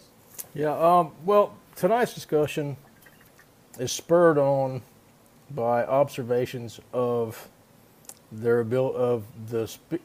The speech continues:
the target species' ability or apparent ability to camouflage very well in the darkness. And, um,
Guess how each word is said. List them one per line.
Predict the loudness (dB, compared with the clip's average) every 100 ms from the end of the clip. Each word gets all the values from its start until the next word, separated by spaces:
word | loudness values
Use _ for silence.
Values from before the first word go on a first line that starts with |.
| -4
the | -4
target | 2 6 6 4 -4 _ _ _ -20
species' | -12 -2 -2 0 -2 -4 -6 -6
ability | 0 4 4 2 -2 -8 -8 -14 _ _ _ _ _ 0
or | 4
apparent | 4 4 2 2
ability | 0 0 0 -2 -8
to | -8 -10 -8
camouflage | -8 -6 -6 -6 -4 -4
very | -6 -4 0 2
well | 0 0 0 0 0 -4
in |
the | -4
darkness. | 2 2 0 -12 -20 -20 _ _ -20 -20 -20 _ _ _ _ _ _ -12 0
And, | 2 4 4
um, | 4 6 6 2